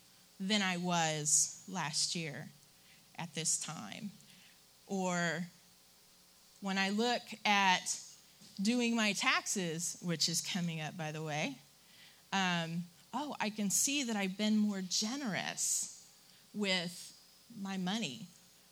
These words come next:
Oh, I've been able to be more generous with my money because, look, God has provided for us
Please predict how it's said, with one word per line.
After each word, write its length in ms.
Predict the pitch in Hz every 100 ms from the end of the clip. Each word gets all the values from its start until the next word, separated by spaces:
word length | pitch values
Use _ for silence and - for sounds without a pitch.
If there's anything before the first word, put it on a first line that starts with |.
| - -
Oh, 380 | 330 269 156 170 - - -
I've 240 | 233 208
been 200 | 240 240 - - 349 403
able 220 | 359 302 254
to 140 | -
be 220 | 226 254
more 200 | 233 226
generous 520 | 208 220 202 196 185
with 120 | 208 196
my 180 | 180
money 480 | 165 165 165 233 311 - - - - - - - - -
because, 460 | 254 233 269 247 262
look, 340 | 302 392 - - - - - - - - - - - - - 202
God 600 | 196 226 302 254 202 185 196 - -
has 220 | 214 190
provided 920 | - 208 185 202 240 302 196 160 151
for 240 | - - 165
us 560 | - - - - -